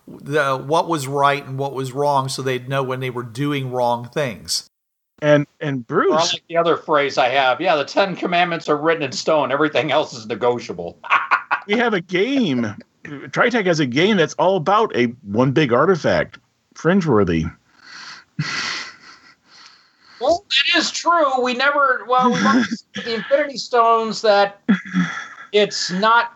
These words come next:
Speaker 3: a, an artifact need not necessarily be magical in nature.
Speaker 2: Yeah. Yeah, and also, you know, in, in, in that vein, all, e-, either the bracelets or the beads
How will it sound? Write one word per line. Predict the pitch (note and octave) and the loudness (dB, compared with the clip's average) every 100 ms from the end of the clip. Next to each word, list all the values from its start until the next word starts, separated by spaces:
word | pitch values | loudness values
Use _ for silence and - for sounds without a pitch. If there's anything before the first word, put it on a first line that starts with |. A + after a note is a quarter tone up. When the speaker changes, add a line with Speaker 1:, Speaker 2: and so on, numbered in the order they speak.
| - | -6
Speaker 3:
a, | F#3+ F3+ F3 | -2 -2 0
an | F#3+ F3+ | -2 0
artifact | G#3 B3 A#3 - A#3 A3 - | 2 4 2 2 2 2 -2
need | C#3+ F3+ B3+ A#3+ | -4 -2 -2 -2
not | A#3 B3 G#3+ D#3 | 2 2 2 0
necessarily | A#3 - - A#3 A3+ G#3+ G#3 | 0 0 0 2 2 2 0
be | D3+ G#3+ A#3 G#3+ F#3+ F3+ - | -2 -4 -2 -2 -2 -6 -10
magical | A2+ F3+ G#3+ F#3+ G#3+ F3 | -2 0 0 0 0 0
in | F3+ | -2
nature. | B3 C4 - A#2 - _ _ _ _ _ | -2 -2 -4 -8 -10 _ _ _ _ _
Speaker 2:
Yeah. | C#3 D3+ G3 F3 C#3 _ _ - - - | 0 2 4 2 -2 _ _ -20 -10 0
Yeah, | F3+ E3+ F#3+ | 0 2 2
and | F#3+ | 2
also, | A3+ B3 E3+ E3 | 2 2 2 2
you | D#3 E3 | 0 2
know, | C#3 | 2
in, | D3+ D#3 | 2 0
in, | D3+ C#3 D#3 E3 E3 D#3 C#3+ B2+ G3 | 0 -2 -2 -2 -2 -2 -2 -2 0
in | F3+ | 2
that | E3 G3 | 2 2
vein, | E3 D3+ C#3 D#3+ D#3 - - - | 2 2 4 2 0 -6 -20 -8
all, | - D3+ D#3 | -2 -2 -2
e-, | D#3+ E3+ | -10 -2
either | F#3 F3 | 0 0
the | D3+ C#3 C3 | 0 2 2
bracelets | A#2 D3 F3 - G#3+ - | 2 0 2 0 -2 -2
or | - D#3 D#3+ D3+ | 0 2 2 2
the | D3 D3 D3 C#3 C3+ _ _ _ _ _ C#3 | 2 2 2 0 -6 _ _ _ _ _ 0
beads | G3+ B3 B2+ B2 C3 - - | 2 4 4 2 2 -2 -4